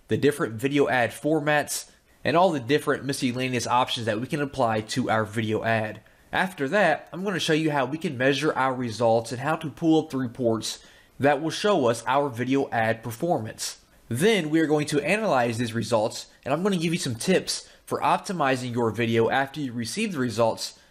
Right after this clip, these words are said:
to get even cheaper clicks on your video ads.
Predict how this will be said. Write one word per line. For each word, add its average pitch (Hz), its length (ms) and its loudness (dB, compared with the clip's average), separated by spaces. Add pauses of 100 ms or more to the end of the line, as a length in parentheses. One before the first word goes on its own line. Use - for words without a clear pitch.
(220)
to 175 120 0
get 170 200 2
even 151 260 0
cheaper 156 640 -2
clicks 127 400 0
on 117 220 0
your 113 100 0
video 110 320 2
ads. 107 460 -2